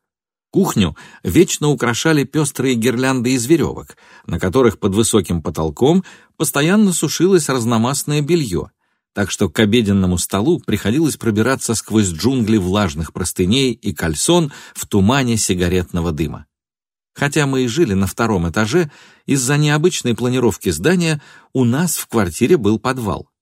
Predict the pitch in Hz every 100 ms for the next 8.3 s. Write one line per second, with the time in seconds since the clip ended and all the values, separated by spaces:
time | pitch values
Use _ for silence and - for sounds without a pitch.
0 | _ _ _ _ - - 117 143 117 -
1 | 180 - 80 69 - - - - 120 117
2 | 143 127 120 - 117 113 113 - 95 90
3 | 170 160 - _ _ - 80 147 135 113
4 | 135 98 80 104 135 - - 117 95 117
5 | 117 101 92 117 113 110 - 135 87 76
6 | 76 _ _ 110 95 - 90 120 131 -
7 | 131 - 123 110 - - 92 90 92 82
8 | - 69 64